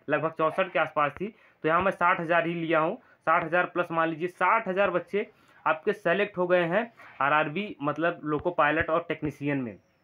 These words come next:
यही हर zone का हाल है। मैं इलाहाबाद zone की कट ऑफ भले बता रहा हूँ, लेकिन आप समझिएगा, ये पूरे India, all, ओ, मतलब overall India की वैकेंसीज हैं।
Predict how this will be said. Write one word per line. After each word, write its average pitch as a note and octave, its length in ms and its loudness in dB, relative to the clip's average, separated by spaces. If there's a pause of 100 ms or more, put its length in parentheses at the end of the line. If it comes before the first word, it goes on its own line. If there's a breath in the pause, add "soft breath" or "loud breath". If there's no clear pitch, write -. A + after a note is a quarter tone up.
(420)
यही D#3 280 2
हर F3+ 200 4
zone F#3 200 0
का F3 120 4
हाल E3 240 4
है। F#3 240 2
मैं D3+ 100 2
इलाहाबाद D#3+ 340 2
zone D#3+ 200 -4
की E3 160 -8
कट D#3 180 -2
ऑफ E3 140 2
भले D3+ 180 -2
बता E3+ 240 2
रहा D3+ 120 4
हूँ, F#3 140 0 (300 loud breath)
लेकिन C#3+ 200 -2
आप E3+ 160 2
समझिएगा, D#3 480 0
ये D#3 120 2
पूरे D#3 360 -4 (160)
India, D3 380 2
all, D#3 200 -4
ओ, C#3 260 -2
मतलब C#3+ 300 -2
overall D3+ 360 2
India D3+ 240 -2
की D3+ 80 -6
वैकेंसीज C#3 480 -4
हैं। C#3+ 200 -4